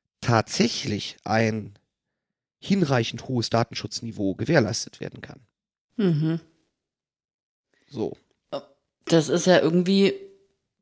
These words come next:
Speaker 2: komisch, oder? Also das passt doch irgendwie nicht zusammen.
Speaker 1: Naja, es passt schon zusammen. Ähm,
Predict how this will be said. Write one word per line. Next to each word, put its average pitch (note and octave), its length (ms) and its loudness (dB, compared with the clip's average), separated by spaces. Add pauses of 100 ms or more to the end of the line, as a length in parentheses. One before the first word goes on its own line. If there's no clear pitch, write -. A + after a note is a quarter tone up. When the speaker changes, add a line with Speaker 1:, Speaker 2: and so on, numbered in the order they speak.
(380)
Speaker 2:
komisch, F3+ 500 4
oder? F#3 400 4 (140)
Also D#3 220 2
das D#3+ 140 2
passt G#3 260 4
doch - 80 -2
irgendwie E3+ 320 2
nicht F3+ 180 2
zusammen. G3 380 2 (1000)
Speaker 1:
Naja, D#3+ 460 2
es D#3+ 140 -4
passt - 260 0
schon F#3+ 200 0
zusammen. B2 640 -6
Ähm, C3+ 500 2